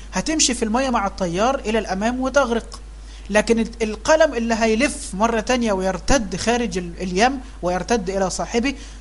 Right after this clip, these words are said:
صاحب هذا القلم هو الذي سيكفل من؟ هو الذي سيكفل مريم. آه. وبالفعل كل الموجودين ألقوا أقلامهم، فذهبت أقلامهم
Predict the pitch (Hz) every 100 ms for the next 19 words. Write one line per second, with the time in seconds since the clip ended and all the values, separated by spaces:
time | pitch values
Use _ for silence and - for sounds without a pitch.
0 | - - 302 - 240 226 285 262 240 285
1 | 277 247 269 247 240 233 208 240 - 226
2 | 214 202 262 - - 190 208 202 226 233
3 | 185 214 - 240 269 269 - 233 262 208
4 | 180 - - - - - - - - -
5 | - - - - 165 156 151 143 139 135
6 | 131 127 127 - - - - - - -
7 | 185 208 190 269 240 190 165 - 294 269
8 | 247 233 220 214 202 202 196 208 247 208
9 | 254 247 214 180 190 190 185 226 226 320
10 | - - - - - 190 156 160 269 269
11 | 254 214 - 220 220 262 254